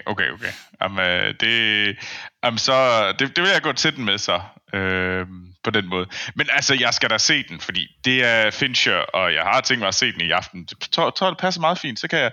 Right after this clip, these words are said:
jeg, fordi jeg har nemlig købt æbleskiver, og har skaffet noget flormelis, fordi så tænker jeg, at det er det mest danske, jeg kunne finde på i dag, fordi nu er jeg, nu er jeg jo kommet hjem, og så tænker jeg, "Fuck det, jeg skal have æbleskiver."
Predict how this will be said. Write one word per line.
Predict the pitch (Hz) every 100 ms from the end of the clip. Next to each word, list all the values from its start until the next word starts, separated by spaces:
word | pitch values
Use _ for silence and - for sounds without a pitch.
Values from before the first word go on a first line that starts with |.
| - - - -
jeg, | 143 - - - -
fordi | 127
jeg | 127
har | 147
nemlig | 160
købt | - 143 -
æbleskiver, | 220 208 - - 156 156 _ - - -
og |
har | 113
skaffet | - 135 147
noget | 147 113
flormelis, | 170 180 180 143 165 - - _ _ -
fordi | - 147
så | -
tænker | - 160 156
jeg, | 147
at |
det | 214 185
er | 143
det | 139
mest | 143 135 -
danske, | 120 - 139
jeg | 123
kunne | - 120
finde | 127 131
på | - 147 -
i |
dag, | 139 131 -
fordi | - 156
nu | 160
er | 156
jeg, | 151 143 139 214 _ _ _ _ -
nu | 160
er | 156
jeg |
jo | 143
kommet | 135 135 127
hjem, | 131 135 - _ _ _ _ _ _ _
og | 131 123
så | 127
tænker | - 127 127
jeg, | 123
"Fuck | - 120 -
det, | 120 131
jeg | 123
skal | - 123
have | 113
æbleskiver." | - - - 151